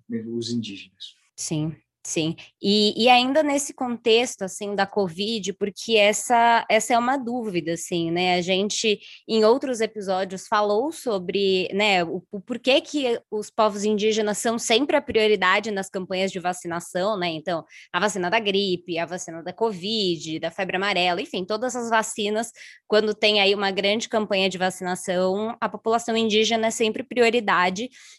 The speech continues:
Speaker 2: principalmente por conta da, da, da imunidade, né?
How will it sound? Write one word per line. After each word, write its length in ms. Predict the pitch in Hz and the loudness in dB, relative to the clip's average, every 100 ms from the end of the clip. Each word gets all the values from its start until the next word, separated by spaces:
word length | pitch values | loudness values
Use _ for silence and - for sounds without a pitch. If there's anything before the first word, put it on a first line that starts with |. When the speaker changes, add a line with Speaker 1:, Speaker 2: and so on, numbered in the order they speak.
| - | -4
Speaker 2:
principalmente 720 | 330 349 - 440 302 269 - | 0 0 2 2 2 0 -4
por 180 | 330 320 | -8 -6
conta 640 | 254 220 226 233 247 254 | -2 -2 -2 0 2 2
da, 600 | 214 202 202 226 220 208 | 0 -2 -2 -2 -2 -4
da, 220 | 190 180 180 - | -6 -10 -8 2
da 120 | 202 | 2
imunidade, 800 | 226 233 302 196 185 185 165 160 | 2 0 0 2 4 4 0 -6
né? 240 | 160 175 | -4 -2